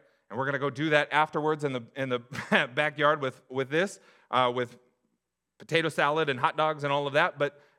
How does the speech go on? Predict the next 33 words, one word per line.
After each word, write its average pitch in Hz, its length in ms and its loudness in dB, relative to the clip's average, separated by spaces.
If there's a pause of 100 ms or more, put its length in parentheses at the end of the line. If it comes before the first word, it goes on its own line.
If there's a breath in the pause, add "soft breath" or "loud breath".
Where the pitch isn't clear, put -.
you 131 80 -10
know 139 100 0
what? - 380 -4
Tomorrow 135 320 -6
morning, 147 460 -6
when 113 120 -10
you 135 120 -8
wake 139 180 -4
up, 147 220 0
I 117 80 -6
want 123 180 -6
you 113 100 -14
to 104 60 -14
eat 117 140 -12
good 113 160 -10
and 98 100 -16
eat 107 140 -8
often 98 320 -6
in 87 100 -18
this. 92 180 -16 (1800)
Tomorrow 135 240 0
afternoon, 127 640 -4
during 113 180 -6
your 110 120 -8
lunch 113 260 -8
break, 92 220 -10
would 95 120 -18
you 107 120 -14
eat 110 240 -10
good 101 220 -10
and 87 120 -20
eat 95 160 -14
often? 87 360 -14